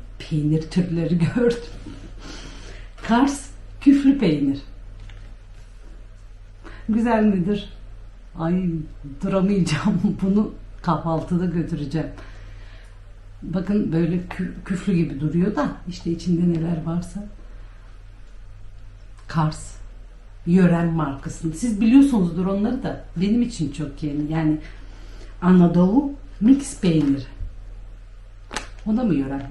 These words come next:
O da Yören. Bakın şu örgü peynirleri böyle tel tel ayrılan var ya. Ay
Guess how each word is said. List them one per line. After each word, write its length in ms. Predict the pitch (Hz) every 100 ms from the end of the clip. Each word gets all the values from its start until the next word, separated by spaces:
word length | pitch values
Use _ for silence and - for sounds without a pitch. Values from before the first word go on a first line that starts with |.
| 180 180
O 40 |
da 60 | 175
Yören. 320 | 139 123 123 - - - - - - -
Bakın 400 | 233 - 185 190 190 - -
şu 240 | - 233
örgü 440 | 240 196 175 165 185
peynirleri 680 | 175 190 165 170 151 165 156
böyle 280 | 190 180 175
tel 220 | 170 175
tel 260 | 185 170 - - - - -
ayrılan 540 | 180 165 165 170 170
var 200 | 175 185 170
ya. 180 | 156 156 - -
Ay 140 | 180